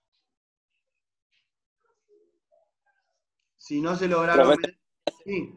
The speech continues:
Speaker 2: ¿se podría hacer una mención aparte sobre Michael Phelps en este caso?
Speaker 1: Obviamente, sí, sí, sí. Tanto natación como atletismo hay, eh, deportistas destacados, ¿sí?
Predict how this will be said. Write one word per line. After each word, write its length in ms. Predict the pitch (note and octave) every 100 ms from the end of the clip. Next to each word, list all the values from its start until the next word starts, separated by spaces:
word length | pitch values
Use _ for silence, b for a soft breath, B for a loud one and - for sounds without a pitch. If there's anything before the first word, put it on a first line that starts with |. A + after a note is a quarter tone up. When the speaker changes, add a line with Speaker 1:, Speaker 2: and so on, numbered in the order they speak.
| _
Speaker 2:
¿se 200 | - C#3
podría 600 | C3 C3 C#3+ D#3+ D#3 C#3+
hacer 240 | C3+ D#3 D3
una 140 | C3+
mención 320 | B2+ B2 D3
aparte 640 | C3+ - C3+ C#3+ C#3 B2+ A#2
sobre 340 | A2+ G#2+ A2 A2
Michael 320 | A#2 - A2 -
Phelps 280 | C#3 -
en 120 | A#2 A#2
este 140 | A2
caso? 360 | A#2 C3 D3 - _ _ _ _ _
Speaker 1:
Obviamente, 840 | D3+ D3 D3 C#3 C#3+ D#3+ D#3+ C3+
sí, 280 | B2+ D3+ E3
sí, 180 | D#3+ D#3+
sí. 500 | D#3 D#3 C3+ - _
Tanto 680 | - D3 D#3 E3+ E3+ E3 - - _ _ _ _ _ _
natación 640 | D3 C#3+ C3+ F3 F#3 F3+
como 240 | D#3+ D#3 D3+
atletismo 1040 | C#3+ D3+ C#3 F#3 F#3+ F3+ G3 G3+ - - _ _ _ _
hay, 400 | E3 E3 E3 D3 -
eh, 680 | C#3+ C#3 C3 B2+ B2+ B2+ -
deportistas 1080 | D#3 D3 D#3+ D#3 F3+ F#3+ F#3 F3+ E3+ - D3+
destacados, 1040 | D3 C3+ D#3+ D3 F#3 G3 G3 G#3 G#3 - _ _ _ _ _
¿sí? 500 | - D3+ F3 F3